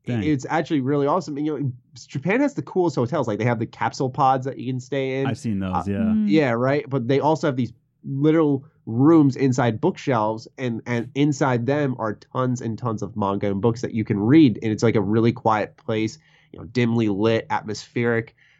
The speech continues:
Speaker 2: Um, and I, I really wanna try that 'cause, you know, my girlfriend and I and some of our friends wanna go to Japan together.
Speaker 1: Mm-hmm.
Speaker 2: And so we're, like, concocting all these ideas on things we could do, like, fun experiences we could have staying overnight at some place.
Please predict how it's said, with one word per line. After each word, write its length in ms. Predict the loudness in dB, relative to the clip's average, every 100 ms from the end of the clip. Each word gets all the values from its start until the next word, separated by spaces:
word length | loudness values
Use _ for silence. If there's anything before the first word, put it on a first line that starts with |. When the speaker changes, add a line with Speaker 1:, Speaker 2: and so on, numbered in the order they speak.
| _ -6
Speaker 2:
Um, 500 | -2 -2 -4 -6 -12 _ _ -6
and 100 | -4
I, 140 | -2 -2
I 60 | -2
really 320 | 0 0 0
wanna 200 | 0 -2
try 260 | -4 -6 -6
that 200 | -10 -14
'cause, 220 | -16 -14
you 80 | -12
know, 80 |
my 100 | -8
girlfriend 360 | -6 -6 -6 -6
and 80 | -4
I 320 | -4 -4 -6 -10
and 320 | -12 -10 -10
some 140 | -6 -2
of 80 |
our 120 | -2 -2
friends 300 | -2 -2 -2
wanna 220 | -4 -2
go 280 | -4 -4 -6 _
to 320 | -10 -8 -6
Japan 340 | -6 -4 -2 0
together. 540 | -2 -2 -2 -4 -6 -4
Speaker 1:
Mm-hmm. 220 | -4 -2
Speaker 2:
And 80 | -4
so 60 | 0
we're, 160 | 2 2
like, 220 | 2 -4 _ _ _ _ _ _
concocting 580 | -12 -2 0 0 -4 -8
all 160 | -6 -6
these 180 | -4
ideas 520 | -4 -4 -6 -6 -6 -8
on 140 | -10
things 240 | -10 -10
we 120 | -8 -6
could 180 | -6
do, 360 | -2 0 2 0 -2
like, 180 | -8
fun 180 | -4 -4
experiences 520 | -4 -4 -4 -4 -6
we 80 | -8
could 120 | -4
have 180 | -4 -4
staying 280 | -4 -4 -4
overnight 400 | -4 -4 -2 -4
at 80 | -4
some 180 | -6 -4
place. 340 | -2 -2